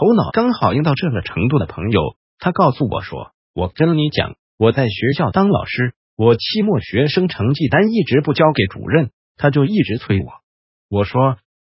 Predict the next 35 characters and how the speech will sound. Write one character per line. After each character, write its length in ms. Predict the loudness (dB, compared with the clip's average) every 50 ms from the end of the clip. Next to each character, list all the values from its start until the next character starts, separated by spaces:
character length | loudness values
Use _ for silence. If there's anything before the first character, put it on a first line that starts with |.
| _ _
得， 180 | -18 -18 -18 -18 _ _ _ _ _ _ _ _ _ _
所 220 | -6 0 0 0
以 100 | 0 0 -2
呢？ 200 | -2 -2 -2 -4 -8 _ _ _ _ _ _ _ _ _
这 160 | -4 -2 0 0
个 100 | 0 0
故 200 | 0 2 2 2
事 160 | 2 0 0
的 120 | 0 0
重 200 | 0 0 0 0
点 160 | 0 -2 -6 -4
在 260 | 0 2 2 2 2
哪 260 | 0 -2 -4 -4 -4
里？ 100 | -4 -6 -8 -10 -14 _ _ _ _ _ _ _ _ _ _
你 100 | 0 0
老 260 | 2 2 0 -2 -4 -4
不 140 | -4 -4
交， 280 | -4 -2 -2 -4 -4 -6 _ _ _ _
人 220 | -10 -6 -4 -2 0
家 160 | 2 0 2
就 160 | 2 0 -2
催 200 | 0 2 2 2
你， 100 | 2 0 -4 -12 _ _ _ _ _
这 180 | -4 0 2 2
有 140 | 2 2 0
什 160 | -2 -4 -2
么 100 | -2 0
问 180 | 0 -2 -4 -6
题？ 260 | -10 -14 -18 -18 -20 _ _ _ _ _ _ _ _ _ _
你 200 | -8 -6 -4 -2
完 220 | 0 0 0 0 0
全 240 | 0 -2 -2 -2
不 120 | -2 -4 -4
知 140 | -4 -2 0
道 200 | 2 2 2